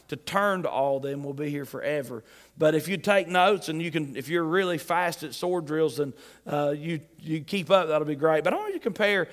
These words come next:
in your mind Revelation one seven to Revelation sixteen, verse fifteen. In Revelation one seven, the Bible says that Jesus is gonna come in the clouds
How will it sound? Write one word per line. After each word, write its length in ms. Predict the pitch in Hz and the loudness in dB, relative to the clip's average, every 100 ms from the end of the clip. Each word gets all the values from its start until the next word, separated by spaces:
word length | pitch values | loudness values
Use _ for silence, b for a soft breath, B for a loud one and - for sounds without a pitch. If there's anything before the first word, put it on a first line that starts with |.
| B B | B B
in 140 | 190 | -2
your 80 | 185 | 2
mind 520 | 185 196 175 156 143 - | 6 6 6 2 -4 -4
Revelation 680 | 180 196 190 202 190 180 165 | 0 4 6 6 4 -2 -2
one 180 | 180 185 | 0 0
seven 380 | - 170 160 160 | 0 0 2 0
to 60 | |
Revelation 640 | 175 190 180 185 165 165 139 B B | 2 4 4 4 2 -4 -6 B B
sixteen, 800 | - 220 196 - 196 170 165 160 | 0 0 0 -4 -2 -2 -2 -2
verse 320 | 160 151 - - - | -2 -2 -6 -12 -14
fifteen. 480 | - 185 - 143 156 | -4 -4 -2 -4 -2
In 100 | 240 | -4
Revelation 460 | 403 370 285 254 | -4 0 -2 0
one 100 | 233 | -4
seven, 300 | - 226 190 B B B | 4 4 4 B B B
the 80 | 202 | 4
Bible 320 | - 403 370 | 6 4 0
says 280 | 240 214 170 | 4 4 4
that 100 | 170 | -4
Jesus 400 | 175 277 320 233 | -2 -2 -4 -6
is 120 | 175 | -4
gonna 220 | 196 185 | -2 -4
come 400 | - 196 180 175 B B | 2 4 4 0 B B
in 200 | 208 294 | 2 4
the 100 | 339 | 4
clouds 880 | 339 240 202 185 226 247 - - | 6 6 8 4 2 0 -8 -10